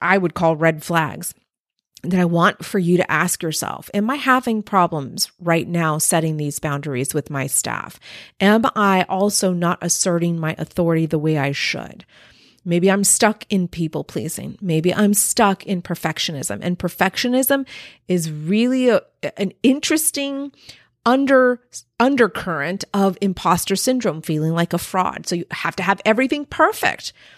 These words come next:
And so maybe that's it. Maybe you don't want to be found out. Maybe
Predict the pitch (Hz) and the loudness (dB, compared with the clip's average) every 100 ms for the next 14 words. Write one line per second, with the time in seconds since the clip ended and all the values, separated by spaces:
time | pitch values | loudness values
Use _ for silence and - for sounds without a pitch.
0 | _ - _ _ 202 226 214 196 196 262 | _ -20 _ _ 0 4 4 4 4 4
1 | 294 294 - 440 - 185 190 214 277 294 | 2 2 0 0 0 0 0 2 0 0
2 | 320 233 214 294 302 330 359 453 240 170 | -2 0 0 0 -2 0 2 2 2 2
3 | 160 - 110 - 190 190 220 277 294 | -2 -8 -10 -10 -6 -4 -2 -2 -4